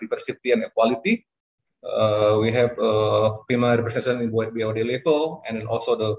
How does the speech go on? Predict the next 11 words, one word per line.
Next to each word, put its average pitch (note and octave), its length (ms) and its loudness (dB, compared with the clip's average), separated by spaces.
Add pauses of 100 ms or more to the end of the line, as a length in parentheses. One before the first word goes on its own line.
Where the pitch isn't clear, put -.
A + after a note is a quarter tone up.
female A#2 260 0
workforce A#2+ 400 0
through A#2 160 -8
the A2+ 80 -4
oper-, A2 400 -6
uh, G#2 260 -2
female A2 300 0
operator. - 380 -4 (1400)
I B2+ 160 4
think, D#3 480 4
uh, B2 920 4